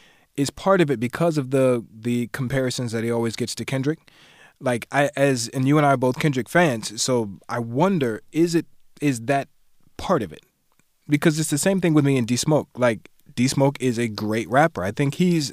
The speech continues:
D Smoke has the potential to be in that tier with Kendrick and Cole. But again, it's just because of those comparisons. I'm like, "Look, I already got a Kendrick. I don't necessarily need a D Smoke.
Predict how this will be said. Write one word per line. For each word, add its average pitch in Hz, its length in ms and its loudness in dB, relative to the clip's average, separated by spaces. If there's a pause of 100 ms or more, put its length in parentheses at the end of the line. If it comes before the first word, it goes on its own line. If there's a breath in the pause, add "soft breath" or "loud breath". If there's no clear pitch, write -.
(140)
D 139 260 0
Smoke 165 320 2
has 160 220 -2
the 151 100 0
potential 147 520 0
to 120 120 -4
be 127 260 4
in 123 180 -2
that 113 200 -2
tier 156 320 0
with 113 300 -4
Kendrick 117 360 -4
and 110 160 -10
Cole. 151 360 -2 (680 loud breath)
But 135 200 0
again, 143 300 4
it's 117 180 -2
just 143 200 -2
because 139 300 2
of 127 80 0
those 127 180 0
comparisons. 139 600 -2
I'm 113 80 -4
like, 120 200 -2
"Look, 156 240 -4
I 117 60 -6
already 151 220 4
got 156 200 2
a 131 40 -2
Kendrick. 117 360 -4 (220)
I 117 80 -2
don't 127 140 0
necessarily 117 520 -2
need 117 300 0
a 95 60 -4
D 90 140 -8
Smoke. - 340 -14